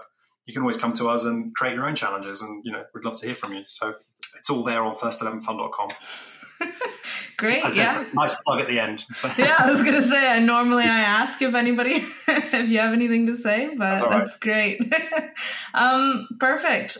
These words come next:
Speaker 2: Um, then who else should we have on V E T next, do you think?
Speaker 1: Uh, I would say I've, I've had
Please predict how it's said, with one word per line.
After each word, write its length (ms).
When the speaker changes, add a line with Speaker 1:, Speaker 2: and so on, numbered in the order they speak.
Speaker 2:
Um, 680
then 840
who 140
else 280
should 240
we 160
have 340
on 300
V 80
E 240
T 200
next, 500
do 80
you 80
think? 300
Speaker 1:
Uh, 300
I 60
would 100
say 120
I've, 200
I've 180
had 220